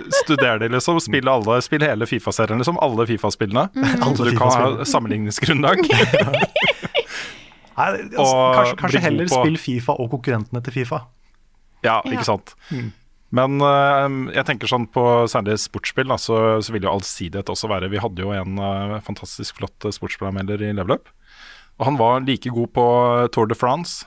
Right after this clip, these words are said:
Speaker 1: som han var på fifa og N H L og, eh, basket og alt mulig rart, liksom. Han var bare glad i sport. Så, mm, der tenker jeg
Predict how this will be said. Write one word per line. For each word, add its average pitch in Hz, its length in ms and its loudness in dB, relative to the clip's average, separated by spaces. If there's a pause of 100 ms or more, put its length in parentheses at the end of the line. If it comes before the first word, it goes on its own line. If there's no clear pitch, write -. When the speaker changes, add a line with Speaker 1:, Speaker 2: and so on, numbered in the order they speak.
Speaker 1:
som - 180 -8
han 120 100 0
var 113 120 4
på - 160 -6
fifa 120 400 -2
og 117 160 0
N 107 80 0
H 110 160 -2
L 110 300 -2
og, 110 580 0
eh, 110 100 -2
basket 104 560 -4
og 110 200 2
alt 107 160 0
mulig 95 180 -2
rart, 90 180 -6
liksom. 165 200 -4
Han 139 140 4
var 127 100 2 (120)
bare 104 80 -4
glad 90 220 -4
i 92 40 -4
sport. - 420 -6 (1040)
Så, - 260 -2 (400)
mm, 110 220 -4 (1120)
der 120 320 0
tenker 107 300 -6
jeg 120 180 0